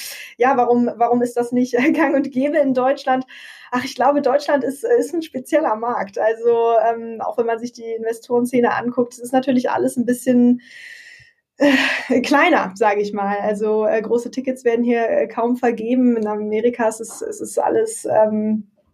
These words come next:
ein bisschen, äh, größer, sage ich jetzt mal. Ähm, es ist mehr die Mentalität, glaube ich, go big or go home. Die deutschen Investoren sind noch ein bisschen risikoaverser, glaube ich.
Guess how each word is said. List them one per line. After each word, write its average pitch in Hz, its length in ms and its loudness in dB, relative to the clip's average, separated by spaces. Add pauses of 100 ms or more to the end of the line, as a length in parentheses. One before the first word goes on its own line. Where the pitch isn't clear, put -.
(680)
ein 277 140 -14
bisschen, 226 540 0
äh, 135 260 -2 (420)
größer, 311 520 4
sage 294 220 4
ich 285 80 -4
jetzt 285 280 0
mal. 262 320 2 (320)
Ähm, 240 140 2
es 240 120 -2
ist 247 140 -8
mehr 240 180 2
die 254 120 0
Mentalität, 247 640 -2
glaube 240 240 -2
ich, 240 100 -12
go 226 140 2
big 247 160 -4
or 240 160 2
go 226 220 -4
home. 285 300 -2 (360)
Die - 60 -14
deutschen 240 260 0
Investoren 233 460 0
sind 240 100 2
noch 226 140 -6
ein 226 80 -6
bisschen 240 260 -4
risikoaverser, 247 920 2
glaube 240 300 2
ich. 240 240 -2